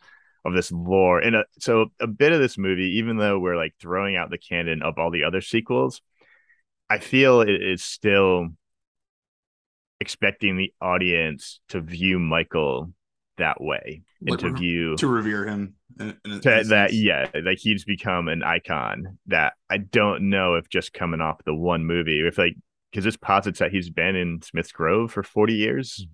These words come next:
Speaker 2: Yeah, I, that,
Speaker 1: I guess.
Speaker 2: I didn't like that. That, that didn't make a lot of sense to me, that you put him back in the place that he very easily escaped <laughs> from before.
Speaker 1: <laughs> Of course, logically.
Speaker 2: Strange.
Speaker 1: Um,
Speaker 2: Strange choice.
Speaker 1: so that's the, some of the disconnect I always have with this movie. I do feel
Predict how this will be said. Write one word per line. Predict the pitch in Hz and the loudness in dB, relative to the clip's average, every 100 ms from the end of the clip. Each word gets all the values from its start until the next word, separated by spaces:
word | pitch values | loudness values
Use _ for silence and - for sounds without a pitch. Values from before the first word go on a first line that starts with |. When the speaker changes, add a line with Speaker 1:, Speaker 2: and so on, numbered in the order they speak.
| - | -2
Speaker 2:
Yeah, | 147 139 98 | 2 2 0
I, | 113 123 - | -4 -4 0
that, | 151 | 0
Speaker 1:
I | 185 | 2
guess. | 175 | 2
Speaker 2:
I | |
didn't | 214 160 | 2 0
like | 127 117 | 0 0
that. | 101 95 113 | -2 -4 -4
That, | 107 - | -8 -4
that | 120 | -2
didn't | 139 113 | -2 -2
make | 110 | -4
a | 107 | -2
lot | 98 | -4
of | 90 | -4
sense | - 101 - | -8 -8 -8
to | 101 | -8
me, | 98 95 | -6 -4
that | 90 | -6
you | 92 - | -8 -6
put | 117 | -6
him | 101 | -2
back | 95 95 | -4 -4
in | 95 | -8
the | |
place | 90 98 92 - | -8 -8 -8 -10
that | 90 | -14
he | |
very | 87 98 | -6 -6
easily | 82 92 87 87 | -6 -12 -14 -14
escaped | 82 - 92 - | -14 -10 -12 -12
<laughs> | - - - | -14 -10 -2
from | 180 190 | -2 0
before. | 190 - - 233 - - - - - - | -2 -2 -2 -2 -2 -6 -4 -6 -6 -2
Speaker 1:
<laughs> | - - 170 - | 2 4 4 4
Of | 165 - | 0 4
course, | 170 82 - - | 6 6 2 4
logically. | 127 104 101 82 | 4 4 -2 -4
Speaker 2:
Strange. | 95 110 - - - 139 _ _ | -2 -4 -8 -16 -12 -14 _ _
Speaker 1:
Um, | 139 107 | 2 2
Speaker 2:
Strange | - 127 101 - | 0 -10 -14 -10
choice. | 107 90 | -6 -2
Speaker 1:
so | 147 | 4
that's | 156 170 | 4 4
the, | 135 - | -2 -2
some | - 139 | 0 4
of | |
the | 110 | 4
disconnect | 98 107 120 - 101 92 | 2 -2 -2 0 0 2
I | 90 | 2
always | 90 92 | 2 2
have | 90 | 0
with | 85 | 0
this | 82 80 | -8 -6
movie. | 87 85 82 | -4 0 2
I | 101 | 2
do | 110 123 | 0 -2
feel | 117 110 98 | 2 2 2